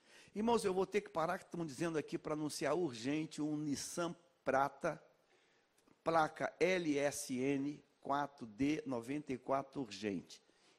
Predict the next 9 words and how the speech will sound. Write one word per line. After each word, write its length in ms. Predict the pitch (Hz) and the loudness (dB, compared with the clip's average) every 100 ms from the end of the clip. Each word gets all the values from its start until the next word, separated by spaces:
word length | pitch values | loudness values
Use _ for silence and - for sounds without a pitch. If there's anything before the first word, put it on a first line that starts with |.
| _ | _
Quem 320 | - 196 190 151 | 2 2 2 0
é 40 | |
dono 400 | 113 143 156 143 | 2 2 2 0
de 280 | 123 135 151 | -4 -4 -2
um 60 | |
Nissan 500 | 143 120 - - 156 | 0 -2 -4 -2 -2
Prata? 680 | 151 - 143 127 - 80 - _ - | -2 0 0 0 -2 -12 -12 _ -12
Nissan 720 | 131 185 226 - - 170 185 - - _ _ | -6 -4 -2 -2 0 2 0 -4 -20 _ _
prata. 500 | 139 135 117 - 76 | 0 2 0 -8 -12